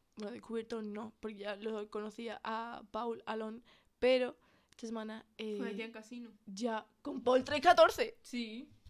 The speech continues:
Speaker 1: Ya, yo quería ir. Em,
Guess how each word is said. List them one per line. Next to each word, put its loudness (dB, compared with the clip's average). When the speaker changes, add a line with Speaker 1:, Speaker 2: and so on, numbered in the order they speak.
Speaker 1:
Ya, -6
yo -6
quería -2
ir. -14
Em, 0